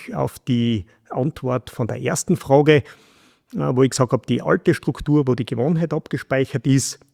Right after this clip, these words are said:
Wenn jemand da interessiert ist, das sind die Basalganglien. Und im Frontalhirn kommt das Planen und das Entscheiden. Und das ist natürlich anstrengend. Das Gehirn ist so ein Energiesparmodell und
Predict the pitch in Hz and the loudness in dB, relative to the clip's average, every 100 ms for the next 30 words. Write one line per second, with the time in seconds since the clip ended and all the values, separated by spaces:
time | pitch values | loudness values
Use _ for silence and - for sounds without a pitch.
0 | _ - 123 120 123 120 - - 117 113 | _ -4 -2 0 -2 -4 -6 -6 -2 -2
1 | 113 107 - 143 147 127 120 131 - 110 | 0 -2 2 4 6 4 2 -2 -2 -2
2 | 110 104 113 - 110 147 143 123 143 135 | -4 -6 -6 0 2 2 2 2 2 4
3 | 135 127 123 - - - - _ - 185 | 6 6 2 -4 -20 -20 -20 _ 6 10
4 | 208 - - _ 240 147 147 - - - | 10 6 -16 _ 2 4 4 2 -10 -2
5 | 127 - 104 165 135 147 147 147 - 123 | 0 0 0 0 2 2 4 2 0 -2
6 | 117 - - 107 113 139 156 147 131 120 | -2 -10 -8 -2 0 2 2 2 2 0
7 | - 120 110 - - 135 110 - 101 107 | -2 -8 -8 -10 -8 -6 -6 -6 -6 -4
8 | 139 196 220 180 - _ - 135 131 156 | 0 6 6 4 -4 _ -6 -4 0 0
9 | 160 156 135 147 - 110 113 - - 117 | 0 0 2 0 0 -2 -4 -6 -10 -10
10 | 127 135 - 120 131 160 139 127 - - | -6 -6 -2 0 2 4 2 2 -4 -8
11 | 131 113 113 113 - 196 165 151 143 147 | -8 -6 -6 -4 4 4 4 4 6 6
12 | - _ - 139 131 135 143 139 131 127 | 2 _ -2 0 4 4 4 4 6 4
13 | 117 | 2